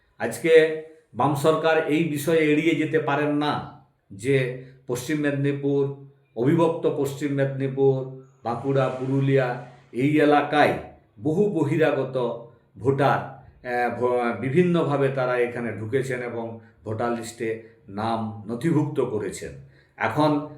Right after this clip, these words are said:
কাজ করতে গেলে কিছু ভুল থাকে, তারা সেই সময় যে ইয়ে হয়েছে এবং সরকার যে উদ্যোগ নিচ্ছে যে সঠিক ভোটার, বৈধ ভোটাররা যাতে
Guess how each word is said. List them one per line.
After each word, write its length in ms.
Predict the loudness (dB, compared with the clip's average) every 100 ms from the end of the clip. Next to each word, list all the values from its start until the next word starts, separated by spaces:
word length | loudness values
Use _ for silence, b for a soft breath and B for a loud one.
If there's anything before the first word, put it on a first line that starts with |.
| 0
কাজ 260 | 2 4 2
করতে 320 | -2 0 4
গেলে 220 | 6 6
কিছু 240 | 4 0 -2
ভুল 280 | 0 0
থাকে, 380 | 0 -4 -8 -12 -16 _ _ _ _ _ _ _ _ _ _ _
তারা 380 | 2 6 8 8
সেই 280 | 4 2 2
সময় 460 | 0 0 0 0 -4 B B -20
যে 480 | -6 2 6 6 6 0
ইয়ে 200 | 2 4
হয়েছে 500 | 4 6 4 2 -2
এবং 260 | -2 -2
সরকার 440 | -2 -4 -4 -4 -2
যে 120 | -2
উদ্যোগ 380 | -2 2 4 6
নিচ্ছে 540 | 2 0 -6 -10 -10 -12
যে 280 | -8 -6 -6
সঠিক 640 | -2 -2 2 0 0 -2
ভোটার, 480 | -2 0 0 -2 -4
বৈধ 280 | -2 -2 2
ভোটাররা 560 | 2 2 0 -2 -2 -2
যাতে 520 | -4 -4 -6 -8 B